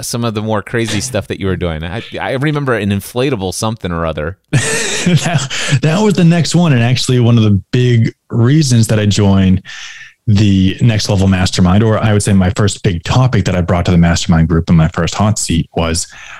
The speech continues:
Speaker 2: should I continue with this business or shut it down? And the business was, it was an Amazon F B A product selling inflatable loungers, which is basically an inflatable couch. You, you, like, it, it, it comes deflated,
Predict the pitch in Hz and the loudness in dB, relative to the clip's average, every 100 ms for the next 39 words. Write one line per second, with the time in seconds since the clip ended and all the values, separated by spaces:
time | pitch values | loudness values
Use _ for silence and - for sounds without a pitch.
0 | - _ _ - - 151 139 - 165 190 | -20 _ _ -6 0 2 2 2 2 4
1 | 165 135 127 117 120 107 110 - 98 - | 6 4 2 0 0 2 2 2 0 0
2 | 104 90 95 92 85 82 98 92 85 95 | 0 0 0 2 4 2 2 2 2 0
3 | 92 - 90 - 95 92 87 87 82 - | 0 2 0 2 0 0 0 0 -2 -6
4 | - - - - 101 180 - 139 151 139 | -14 -20 -10 -2 2 2 2 4 4 4
5 | 143 135 104 107 - 113 98 95 - 85 | 4 4 2 0 0 0 2 0 0 0
6 | 85 87 - - - - 101 92 95 87 | 2 0 -4 -14 -8 -2 2 4 2 0
7 | - 117 120 117 110 101 95 90 87 85 | -2 0 0 2 2 2 2 2 2 2
8 | 85 73 78 - 82 - 85 80 78 - | 0 -2 -4 -2 -2 0 0 0 -2 -8
9 | _ - - _ 107 92 - 104 92 87 | _ -20 -20 _ -2 -2 0 0 0 2
10 | 82 82 120 123 120 113 - - 107 107 | 2 2 0 0 2 2 0 0 0 0
11 | - - 101 95 92 - - _ 107 95 | -4 0 2 4 2 -2 -12 _ 0 0
12 | 87 - - - - - - 113 - - | 0 -8 -20 -20 -16 -10 -4 -2 0 -2
13 | - 131 147 139 139 123 123 104 107 | -4 -2 2 2 2 0 2 2 2